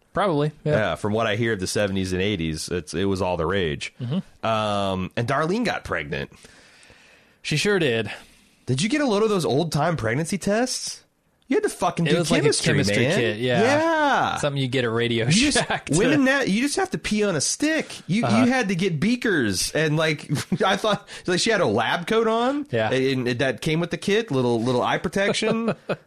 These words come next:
Speaker 2: Uh, when, if the smoke turns blue and there's a bright flash, then you're pregnant. If you get the brown ri-, the br-, a brown ring?
Speaker 1: A brown ring?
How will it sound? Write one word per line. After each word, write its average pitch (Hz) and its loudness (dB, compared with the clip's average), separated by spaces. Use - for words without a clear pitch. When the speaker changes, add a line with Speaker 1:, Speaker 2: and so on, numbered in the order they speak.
Speaker 2:
Uh, 117 2
when, 135 2
if 131 0
the 127 -2
smoke 160 0
turns 185 0
blue 156 2
and 127 0
there's 123 0
a 120 0
bright 131 -2
flash, 117 0
then 104 0
you're 110 0
pregnant. 104 -2
If 98 -4
you 107 -2
get 123 -4
the 113 -2
brown 120 0
ri-, 127 0
the 117 -2
br-, 110 -4
a 123 -4
brown 156 0
ring? 269 0
Speaker 1:
A 113 -8
brown 110 -2
ring? 143 0